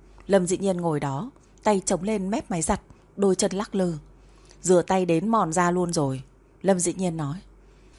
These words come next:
Khâu Hành đáp, "Không đeo găng tay." Anh rửa tay thô bạo, chà sát mạnh. Lâm Dĩ Nhiên nhảy xuống, đến giúp anh rửa tay. Cô bóp xà phòng ra tay,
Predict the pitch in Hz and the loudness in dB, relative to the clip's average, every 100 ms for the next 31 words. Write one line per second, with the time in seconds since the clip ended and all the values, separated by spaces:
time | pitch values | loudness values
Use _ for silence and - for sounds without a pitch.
0 | - - - - 196 185 165 143 233 - | -20 -20 -14 2 2 2 -2 -2 -6 -8
1 | - - - 202 190 170 180 170 165 170 | -20 -6 0 2 4 2 0 0 -2 -2
2 | 156 _ _ _ _ _ - - 202 190 | -6 _ _ _ _ _ -18 -6 -4 -2
3 | 185 151 175 175 170 190 175 160 - - | -2 -2 -2 -6 -4 -4 -2 -4 -6 -10
4 | - 175 151 254 - 190 170 - _ _ | -2 0 0 -2 -4 -6 -6 -12 _ _
5 | - 202 196 190 190 202 190 185 147 - | -2 2 2 0 0 -2 -2 -4 -6 -4
6 | 151 262 - _ - 175 170 202 349 - | -6 -6 -10 _ -2 -2 0 -2 -4 -6
7 | 190 165 143 147 151 147 - _ _ _ | -6 -4 -2 -2 -4 -6 -14 _ _ _
8 | - - 208 214 349 - 196 180 156 165 | -14 0 2 2 0 -2 -2 -4 -2 -4
9 | 180 175 160 | -2 -2 -4